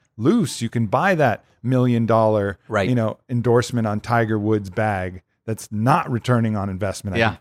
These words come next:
Speaker 1: fucking <laughs> promise you
Speaker 2: Yeah,
Speaker 1: that,
Speaker 2: yeah.
Speaker 1: you know, and you can do all of these things like, "Oh yeah, we got cash, we got endless cash." And it gives you this false sense of security. Whereas if you're on your grind and you know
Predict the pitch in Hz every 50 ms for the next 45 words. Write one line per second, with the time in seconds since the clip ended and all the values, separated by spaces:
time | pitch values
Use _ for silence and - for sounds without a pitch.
0 | _ - 160 - - 139 123 - 143 127 - 185 156 - - 139 160 175 160 120
1 | 110 98 95 - - 147 156 135 - - - 117 110 104 113 139 - - - 135
2 | 127 135 135 139 139 127 - _ _ _ _ _ _ - 139 135 123 147 143 113
3 | 131 165 196 180 156 151 143 123 123 127 127 - 202 214 196 143 147 - - 185
4 | 175 175 175 165 165 175 170 175 160 - - 180 170 156 143 - - 143 147 143
5 | 147 147 143 135 - - - 156 160 151 120 - 120 113 107 143 143 139 131 117
6 | 110 - - - 127 127 127 120 - - 135 127 120 - 101 - - 101 - -
7 | 147 185 202 127 104 98 98 104 101 104 98 104 98 - 147 185 180 123 131 156
8 | 160 139 127 110 95 104 117 131 143 135 123 110 107 104 101 107 113 123 131 123
9 | 123 123 120 113 107